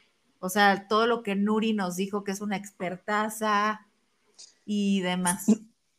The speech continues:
Speaker 2: Sí, sí, no, no, todos, y si no recuerdan en dónde le quería dar un beso a Monse, <laughs> pues escuchen ese,
Speaker 1: En
Speaker 2: ese
Speaker 1: el
Speaker 2: podcast.
Speaker 1: peyoyo.
Speaker 2: <laughs>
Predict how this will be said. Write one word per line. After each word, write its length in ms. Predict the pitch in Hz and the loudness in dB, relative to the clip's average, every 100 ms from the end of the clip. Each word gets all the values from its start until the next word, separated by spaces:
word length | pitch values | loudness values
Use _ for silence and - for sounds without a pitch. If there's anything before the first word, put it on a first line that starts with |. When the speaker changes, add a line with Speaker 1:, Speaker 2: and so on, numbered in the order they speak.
| _ - | _ 0
Speaker 2:
Sí, 260 | - - 254 247 240 | 2 6 6 6 4
sí, 160 | 214 208 | 0 -2
no, 100 | 208 | -2
no, 160 | 202 202 _ | -2 -4 _
todos, 360 | 220 214 233 233 | 2 4 4 2
y 80 | 208 | -2
si 120 | - | 0
no 180 | 208 226 | 6 8
recuerdan 560 | 233 233 220 202 202 190 | 6 4 2 2 -2 -4
en 120 | 180 | -2
dónde 240 | 185 190 | -2 0
le 140 | 190 180 | -2 -2
quería 260 | 180 175 | -2 0
dar 180 | 175 175 | 0 0
un 120 | 180 | -2
beso 240 | 175 175 175 | -2 -2 -6
a 20 | |
Monse, 500 | 170 170 - 185 - - | -8 -8 -4 -4 -4 -4
<laughs> 1500 | 247 - _ - - - - - - _ - - _ - | -6 -6 _ -14 -10 -10 -10 -16 -16 _ -20 -20 _ -4
pues 160 | 190 180 | 0 2
escuchen 500 | 175 - 190 190 180 | 0 0 -2 0 -4
ese, 400 | 175 165 175 160 | -4 -2 -2 0
Speaker 1:
En 60 | 180 | -2
Speaker 2:
ese 100 | 190 | 0
Speaker 1:
el 80 | 185 | 0
Speaker 2:
podcast. 80 | 185 | 4
Speaker 1:
peyoyo. 480 | 208 214 208 180 156 - - _ - - | 8 8 8 4 0 -8 -20 _ -20 -2
Speaker 2:
<laughs> 1120 | 196 208 240 - 196 202 202 190 190 - - | 2 4 2 0 -2 -2 -2 -4 -4 -4 -6